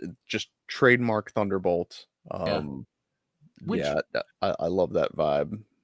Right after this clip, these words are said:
Speaker 2: But isn't that cool how Thunderbolt came out so much later, but took a basic concept of a shield and just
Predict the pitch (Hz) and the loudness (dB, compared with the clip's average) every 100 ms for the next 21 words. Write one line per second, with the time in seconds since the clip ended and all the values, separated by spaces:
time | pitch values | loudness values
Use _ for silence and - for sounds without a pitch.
0 | _ - 247 302 302 214 - 196 202 156 | _ 2 2 0 0 -2 -4 -2 2 2
1 | 123 175 202 160 139 - 156 147 147 135 | 2 -2 0 0 -2 -2 -4 -2 0 -2
2 | 135 - - 156 170 170 151 120 104 104 | -2 -2 2 2 2 0 -2 -4 -2 -2
3 | 127 160 135 123 - 160 151 113 101 120 | 0 -2 -2 -4 -2 -2 -2 -4 -4 -4
4 | 123 120 - 110 110 131 - 113 85 - | -4 -8 -4 -4 -2 -4 -4 -8 -8 -10
5 | 101 98 131 127 _ _ _ 95 98 | -6 -6 -6 -10 _ _ _ -12 -12